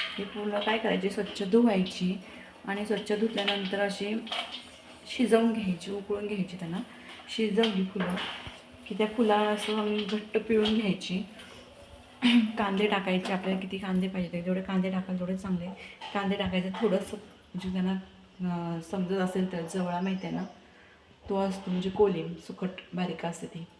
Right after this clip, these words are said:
झिंगे म्हणून बारीक, एकदम बारीक असतात ते. तर हे बघा अशा, अशा प्रकारचे, तुम्हाला दाखवते. अशा प्रकारचे झिंगे असतात बघा, एकदम बारीक बारीक,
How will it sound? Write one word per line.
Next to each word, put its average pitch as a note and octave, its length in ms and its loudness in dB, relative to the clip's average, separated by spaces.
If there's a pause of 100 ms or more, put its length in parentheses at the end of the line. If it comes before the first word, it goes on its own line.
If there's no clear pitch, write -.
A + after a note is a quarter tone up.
(560)
झिंगे F3 300 2
म्हणून E3+ 200 -2
बारीक, F3 280 -4
एकदम F3+ 240 -4
बारीक F3+ 280 0
असतात F3 240 -6
ते. - 240 -10 (840)
तर G3 60 2
हे G3 320 2
बघा G3 200 -4
अशा, F#3 220 -2 (380)
अशा G3 220 -4
प्रकारचे, E3 560 -6 (420)
तुम्हाला - 580 -8
दाखवते. - 380 -12 (1200)
अशा F#3+ 220 0
प्रकारचे F3+ 520 0
झिंगे F3+ 280 2
असतात E3 220 -4
बघा, E3+ 180 -8
एकदम E3 220 -6
बारीक E3 320 -6
बारीक, E3 180 -10